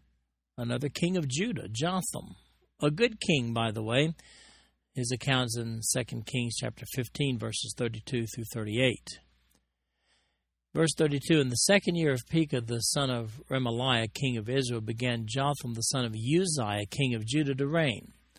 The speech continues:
Five and twenty years old was he when he began to reign, and he reigned sixteen years in Jerusalem, and his mother's name was Jerusha, the daughter of Zadok. And he did that which was right in the sight of the Lord.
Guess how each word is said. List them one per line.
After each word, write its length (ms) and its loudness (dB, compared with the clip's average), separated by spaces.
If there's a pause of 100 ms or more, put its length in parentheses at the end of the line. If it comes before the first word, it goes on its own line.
(840)
Five 180 4
and 120 2
twenty 240 0
years 240 2
old 340 4
was 340 0
he 120 -2
when 140 -4
he 60 -4
began 300 -2
to 100 -6
reign, 380 0 (160)
and 80 -6
he 80 -2
reigned 260 -2
sixteen 460 0
years 300 0
in 100 -6
Jerusalem, 520 -2
and 80 -4
his 120 -6
mother's 340 0
name 240 0
was 220 -4
Jerusha, 640 0 (540)
the 80 -4
daughter 320 0
of 120 -4
Zadok. 580 0 (880)
And 80 6
he 60 8
did 200 12
that 180 10
which 160 -2
was 160 -2
right 240 6
in 80 2
the 60 0
sight 280 2
of 40 -2
the 60 -2
Lord. 480 0